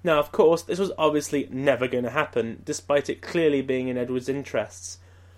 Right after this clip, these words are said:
But the one most angry with this deal was Mortimer, who in the heat of the moment reportedly threatened to kill Isabella should she ever even dream of returning to her husband.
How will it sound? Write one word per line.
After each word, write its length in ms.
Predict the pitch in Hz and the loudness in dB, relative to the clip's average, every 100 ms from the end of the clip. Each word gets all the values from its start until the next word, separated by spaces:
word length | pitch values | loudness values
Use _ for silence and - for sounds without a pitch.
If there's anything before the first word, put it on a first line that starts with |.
| - - | -20 2
But 120 | 156 | 4
the 80 | 160 | 6
one 380 | 170 175 170 160 | 4 2 0 4
most 320 | 180 247 - | 6 6 4
angry 300 | 139 131 117 | -2 0 -2
with 100 | 113 | -4
this 140 | 123 | -6
deal 240 | - 120 117 | 0 4 4
was 160 | 127 | 2
Mortimer, 560 | 151 190 214 - 120 120 - - - | 0 2 2 0 -2 -4 -12 -20 0
who 80 | |
in 80 | 185 | 2
the 100 | 180 | 2
heat 280 | 160 226 233 | 0 -2 -2
of 80 | 180 | -2
the 40 | |
moment 300 | 170 170 151 | 2 4 2
reportedly 640 | 160 - 185 180 180 165 160 | -2 2 2 2 -2 -2 0
threatened 300 | 190 170 170 | 0 -2 -4
to 80 | |
kill 500 | 180 - - 233 233 | -10 -8 4 6 6
Isabella 580 | - 135 127 120 117 135 - - | 4 0 0 0 0 -2 -4 -18
should 220 | - - 185 | -6 -2 -2
she 200 | 175 - | -4 -2
ever 200 | 160 170 | 0 0
even 340 | 190 175 180 156 | 0 0 0 -2
dream 500 | 139 151 214 214 175 | -4 0 2 4 2
of 120 | 147 | 2
returning 420 | 147 - 139 123 | 0 2 0 0
to 100 | 123 | -6
her 140 | 127 127 | -8 2
husband. 540 | 151 151 113 104 | 2 2 -2 -8